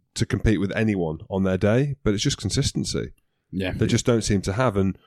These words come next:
Speaker 1: I think now, we mentioned it before, the shackles are off with London Irish now, haven't they? And their performances since Saracens have been relegated have gone through the
Speaker 2: Through,
Speaker 1: roof.
Speaker 2: through the roof.
Speaker 1: It really has. And that shows you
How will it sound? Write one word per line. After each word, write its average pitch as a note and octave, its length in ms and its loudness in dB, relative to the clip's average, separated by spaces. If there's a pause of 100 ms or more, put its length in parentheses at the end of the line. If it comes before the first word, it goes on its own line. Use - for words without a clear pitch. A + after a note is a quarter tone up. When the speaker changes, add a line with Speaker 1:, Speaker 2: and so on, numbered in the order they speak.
(220)
Speaker 1:
I B2 80 2
think C3 220 2
now, C3 280 4
we A2 200 4
mentioned A2 300 0
it D#2+ 40 -2
before, G2+ 400 2
the G2 140 -4
shackles A2+ 440 2
are A2 120 4
off - 140 -2
with G2+ 100 2
London F2+ 220 2
Irish E2+ 300 0
now, E2+ 120 -2
haven't G2 140 -2
they? F#2+ 100 -2
And G2 80 2
their A#2 100 4
performances G#2+ 640 0
since G#2 320 2
Saracens G2 420 2
have F2 60 -2
been F#2 120 2
relegated G2 380 2
have E2+ 80 -4
gone G2 160 0
through F#2 140 0
the F2 60 4
Speaker 2:
Through, A2+ 140 4
Speaker 1:
roof. D#2 140 -2
Speaker 2:
through A2 200 0
the G2 80 2
roof. E2+ 380 -6
Speaker 1:
It G#2+ 180 2
really A#2+ 220 6
has. G#2+ 260 -2
And G2+ 100 0
that A2 140 2
shows A#2+ 460 4
you F2+ 320 4